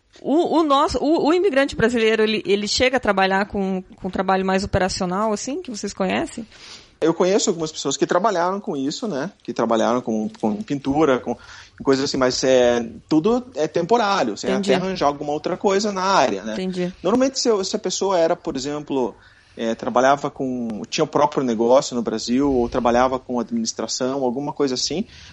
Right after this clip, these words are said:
Speaker 2: talvez demore um pouquinho mais pra se colocar,
Speaker 1: Uhum.
Speaker 2: mas, é, se for uma área mais especializada, eu acredito que se a pessoa falar o idioma, em pouco tempo ela tá trabalhando. O mercado é um mercado razoável, é, acho que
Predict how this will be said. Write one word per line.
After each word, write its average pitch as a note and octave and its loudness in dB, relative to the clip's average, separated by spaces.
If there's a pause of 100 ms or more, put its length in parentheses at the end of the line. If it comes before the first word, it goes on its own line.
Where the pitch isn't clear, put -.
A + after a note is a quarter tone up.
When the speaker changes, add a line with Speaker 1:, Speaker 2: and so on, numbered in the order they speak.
Speaker 2:
talvez D#3 4
demore F3+ 4
um - -4
pouquinho F3+ -2
mais D#3+ 2
pra F3 -6
se E3+ -2
colocar, E3+ 0
Speaker 1:
Uhum. G#3 0
Speaker 2:
mas, B2 0
é, B2 2
se - -2
for D#3+ 2
uma F3 2
área D3+ 4
mais C3+ 0
especializada, B2 0 (500)
eu B2+ 2
acredito D#3 -2
que - -8
se - 2
a - -2
pessoa E3+ 2
falar C3+ 4
o B2 0
idioma, B2 0 (240)
em C3 -6
pouco C3+ -2
tempo C3 -4
ela D3+ -2
tá D3 -4
trabalhando. D#3+ -4 (360)
O - -10
mercado F3+ 2
é D#3 -2
um G3 0
mercado E3+ 2
razoável, A#2+ 0
é, A#2 -8 (180)
acho - -8
que A2 -4